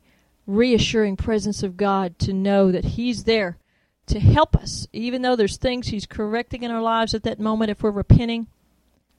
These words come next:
we know, we know, we know without a shadow of a doubt that he is love, that he died for us, that all he has is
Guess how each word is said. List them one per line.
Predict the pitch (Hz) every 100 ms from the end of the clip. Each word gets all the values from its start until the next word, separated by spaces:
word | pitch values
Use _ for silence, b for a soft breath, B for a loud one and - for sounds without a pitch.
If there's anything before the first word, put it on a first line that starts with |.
| _
we | 226 240
know, | 226 226 226 226 233
we | 214 190
know, | 196 220 233 220
we | 180
know | 180 214 226
without | 202 175
a | 180
shadow | - 220 220 208
of |
a | 185
doubt | 175 202 214
that | 190
he | - 220
is | 202 202
love, | 202 214 214 - _ _ 196
that |
he | 208 226
died | 202 202 208
for | - 214
us, | 208 208
that | 202
all | 196 214
he | 226 214
has | 214 214 208
is | 180